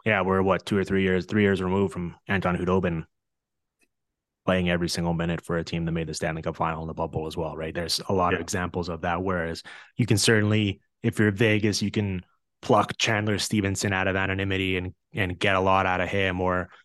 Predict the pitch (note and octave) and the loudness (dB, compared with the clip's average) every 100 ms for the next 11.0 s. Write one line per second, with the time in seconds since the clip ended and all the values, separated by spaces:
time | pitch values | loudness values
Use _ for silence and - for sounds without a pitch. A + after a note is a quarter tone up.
0 | _ G2 - G2+ G#2 G2+ G2+ G2 F#2 F2+ | _ -4 0 2 4 4 4 4 0 -2
1 | - _ - G#2+ F#2+ G2 G2+ G2 G2+ F#2 | -12 _ -2 0 0 -2 -2 -2 -4 -8
2 | G#2 F#2+ F#2+ F#2+ - G#2 - G#2 G2 F#2 | -6 -4 -2 -2 2 2 2 2 2 2
3 | F#2 F#2 F2+ - A2 F#2+ G2 F#2+ G2 G2+ | 2 -2 -4 -2 0 2 2 2 2 0
4 | F#2+ G#2+ G2 G2 G2 F#2+ G2 F#2 G2+ G2+ | 0 0 0 2 0 0 0 -2 -2 -2
5 | F#2+ F#2 A2 A2 G2 - - - _ _ | 0 2 2 2 0 -4 -20 -20 _ _
6 | - G#2+ F#2+ - _ _ _ _ _ A3 | 2 2 2 -4 _ _ _ _ _ -2
7 | G3+ - G#3+ - - _ _ G#2+ A2 A#2 | 0 0 0 0 -4 _ _ 0 2 0
8 | A2 A#2 A2 G#2 G2 - _ _ _ _ | 0 2 2 2 0 -8 _ _ _ _
9 | B2 B2 - B2 G2+ - B2+ A#2 A2+ A2 | -4 -4 -2 -2 -2 2 4 6 4 4
10 | G#2 G2 G2 G2 G2 - D#3+ F3 D#3 C#3 | 2 2 2 0 0 2 2 6 6 6